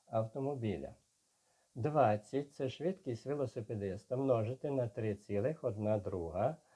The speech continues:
оскільки за умовою швидкість автомобіля в три цілих одну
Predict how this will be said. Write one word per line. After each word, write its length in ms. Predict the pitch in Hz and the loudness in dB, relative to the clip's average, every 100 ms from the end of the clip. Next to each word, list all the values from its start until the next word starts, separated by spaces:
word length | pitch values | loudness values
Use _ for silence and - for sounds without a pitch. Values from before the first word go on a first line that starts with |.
| - _ | -20 _
оскільки 560 | 123 113 - 147 139 131 | -6 -6 -4 -6 -2 0
за 140 | 117 | 4
умовою 560 | 127 131 139 117 107 107 | 6 8 8 8 6 2
швидкість 600 | - 127 113 117 113 - | 0 0 0 -2 -4 0
автомобіля 760 | 107 110 107 101 101 151 165 | -2 0 0 0 2 4 4
в 80 | 113 | 4
три 260 | - 117 101 | 2 0 0
цілих 480 | - 131 185 175 | 0 0 2 0
одну 440 | 113 110 101 95 | -4 -2 0 0